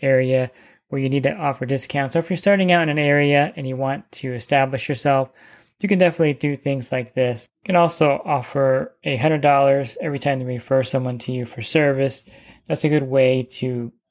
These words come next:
build rapport with the customer and also get new accounts. So just tell them after, like, three months of service in their pool, "Hey, if you like my service, if you refer me to a friend or a neighbor,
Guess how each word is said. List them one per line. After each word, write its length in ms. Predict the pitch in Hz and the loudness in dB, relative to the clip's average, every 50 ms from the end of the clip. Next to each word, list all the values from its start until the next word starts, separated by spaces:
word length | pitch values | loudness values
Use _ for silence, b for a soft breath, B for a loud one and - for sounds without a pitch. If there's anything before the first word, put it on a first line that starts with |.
| _ _ | _ _
build 400 | - 139 135 131 127 127 123 120 - _ _ _ _ - | 2 4 4 4 4 2 -2 -6 -12 _ _ _ _ -6
rapport 320 | 131 120 - - 156 147 | -6 -4 -2 0 0 2
with 100 | 143 135 | 2 0
the 80 | - 139 | -2 -2
customer 540 | - 139 135 120 - - 139 135 131 127 131 | -2 0 0 0 -2 -4 -4 -2 -2 -2 -2
and 120 | 127 131 | -2 -2
also 460 | 127 127 120 - - 135 127 123 117 - - | -2 -2 -2 -4 -4 -4 -4 -6 -8 -8 -4
get 220 | - 135 - - | -2 -2 -2 -2
new 180 | 143 131 123 120 | -4 -6 -6 -6
accounts. 560 | 117 - - 143 143 143 139 135 135 - - _ B B B B B B B | -8 -4 0 2 2 2 2 0 -4 -8 -14 _ B B B B B B B
So 140 | B - 160 | B 0 0
just 240 | 147 160 147 - - | 2 0 0 0 2
tell 180 | 151 147 143 | 2 4 4
them 160 | 131 139 135 | 4 2 2
after, 260 | 139 135 131 - - 131 | 2 0 0 -2 -4 -2
like, 220 | 127 127 117 113 | -2 -2 -2 -4
three 180 | - 147 143 135 | -2 -2 -2 0
months 240 | 139 135 135 131 | 0 0 0 0
of 140 | - 127 113 | -2 -4 -2
service 340 | - 143 139 131 135 123 117 | 0 0 0 0 -2 -4 -4
in 60 | 127 | -6
their 140 | 127 123 120 | -6 -6 -6
pool, 300 | - - 131 131 127 127 | -8 -6 -6 -4 -2 0
"Hey, 180 | 160 214 233 214 | 2 2 2 2
if 120 | - - | 0 0
you 60 | 151 | 0
like 220 | 143 151 151 - - | 0 0 0 0 0
my 120 | 143 135 | 0 0
service, 600 | 117 - - 151 151 147 139 151 147 143 - - _ b b b b b b b b | 0 0 2 2 2 2 2 2 0 0 -2 -8 _ b b b b b b b b
if 140 | 165 131 156 | -6 0 2
you 100 | 170 165 | 2 4
refer 380 | 160 151 143 - - 165 165 | 4 2 2 2 2 4 4
me 140 | 156 156 147 | 4 4 4
to 100 | 143 139 | 4 2
a 80 | 131 120 | 2 0
friend 480 | - - 151 143 143 143 143 139 - - | 0 2 2 2 2 0 -2 -6 -8 -6
or 100 | - 135 | -6 -4
a 60 | 123 123 | -2 0
neighbor, 560 | 131 135 147 151 131 131 127 127 127 123 | 2 2 2 2 2 2 2 2 0 0